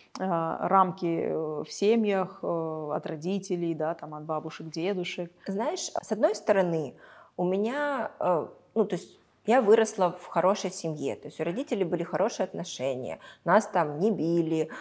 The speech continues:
Speaker 2: эм, ну, то есть как бы мы жили в любви, то есть, ну, а, наверное, обычная среднестатистическая нормальная семья.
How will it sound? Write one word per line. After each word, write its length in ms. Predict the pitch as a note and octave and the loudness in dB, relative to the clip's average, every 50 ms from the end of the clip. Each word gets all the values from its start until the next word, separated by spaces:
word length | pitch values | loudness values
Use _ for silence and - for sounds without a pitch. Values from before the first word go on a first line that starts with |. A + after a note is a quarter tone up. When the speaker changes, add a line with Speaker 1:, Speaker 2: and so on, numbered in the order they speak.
| - - - - | -14 -12 -4 2
Speaker 2:
эм, 460 | D#3 D#3 D3+ D3 D3 D3+ B2+ A2 - - | 4 6 6 4 2 0 -4 -4 2 4
ну, 120 | A3+ G3+ - | 4 4 4
то 140 | - - F3 | 4 2 2
есть 120 | D#3+ - | 2 2
как 180 | - D#3 C#3+ C#3+ | 0 -2 -2 0
бы 140 | C#3 D3+ D3+ | 2 0 2
мы 240 | D#3 A#3 F#4 G#4 E4+ | 4 4 4 4 4
жили 260 | B3 A#3+ A#3+ G#3+ F#3 | 4 4 2 2 2
в 100 | F3 E3+ | 0 0
любви, 500 | E3 F3 E3+ F3 F#3 G#3+ C4+ D#4+ G4 G#4+ | 0 -2 -2 -2 -2 0 2 4 6 4
то 120 | - - G#3 | 4 4 2
есть, 240 | F3+ F#3+ - - D#3+ | 2 2 0 -4 0
ну, 280 | G3+ F#3+ D#3+ - - - _ _ _ - | 2 2 2 0 -4 -12 _ _ _ 0
а, 120 | - - - | 0 2 4
наверное, 400 | A#3+ B3+ F4 F#4+ F4+ D4+ C4+ A#3+ | 2 4 4 4 2 2 2 2
обычная 680 | A3 B3 F4+ G4+ - - - C4+ C4 A#3+ A#3+ A#3+ B3 - - - - - - _ _ _ _ - | 4 4 4 2 2 2 -2 -2 0 0 0 -2 -4 -6 -14 -20 -20 -20 -20 _ _ _ _ -12
среднестатистическая 1600 | - - - A3+ G#3 G#3+ G#3+ A3 A3 - A3 G#3+ - A3 - - - C#4+ D#4 - C4 A#3 - - - G#3 F#3 F3 E3+ D#3 - - | -10 -4 -2 -2 0 2 2 2 2 2 -4 -4 -4 -4 -8 -6 -6 -6 -4 -2 -4 -6 -4 2 4 6 8 8 8 6 6 4
нормальная 580 | F#3 F#3 E3+ E3 F3+ F#3 A3 A3+ G#3 G3 F3+ F#3 | 4 2 4 4 4 4 4 4 4 2 0 0
семья. 520 | - - F#3+ F3 E3+ E3+ D3 C3 A#2+ - | -2 -2 -2 -2 0 2 2 2 2 0